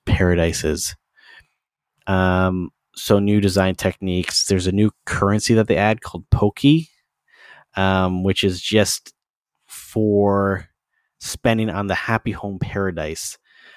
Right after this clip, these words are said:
which is, you know, you can, a specific shop. There's new furnitures.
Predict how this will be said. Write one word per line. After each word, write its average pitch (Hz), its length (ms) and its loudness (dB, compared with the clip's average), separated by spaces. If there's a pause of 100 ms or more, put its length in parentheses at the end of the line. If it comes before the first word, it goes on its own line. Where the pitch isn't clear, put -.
(140)
which - 200 -2
is, 87 380 -4
you 90 160 -4
know, 85 100 -2
you 82 180 -2
can, 87 360 -4
a - 80 -4
specific - 580 -2
shop. 87 380 0
There's 101 180 -2
new 107 140 4
furnitures. 92 920 -2